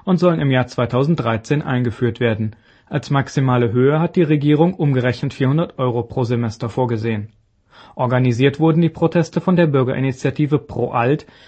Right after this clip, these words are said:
die den Widerstand gegen die geplanten Regierungsreformen vorantreibt. Eine Petition gegen die Einführung von Studiengebühren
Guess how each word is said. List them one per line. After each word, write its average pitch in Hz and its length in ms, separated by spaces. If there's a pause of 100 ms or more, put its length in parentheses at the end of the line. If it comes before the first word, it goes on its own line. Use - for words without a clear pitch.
(140)
die 180 60
den 180 180
Widerstand 156 480
gegen 170 240
die 190 80
geplanten 147 480
Regierungsreformen 131 960
vorantreibt. 110 800 (540)
Eine 139 220
Petition 135 640
gegen 160 220
die 156 120
Einführung 165 540
von 170 160
Studiengebühren 175 800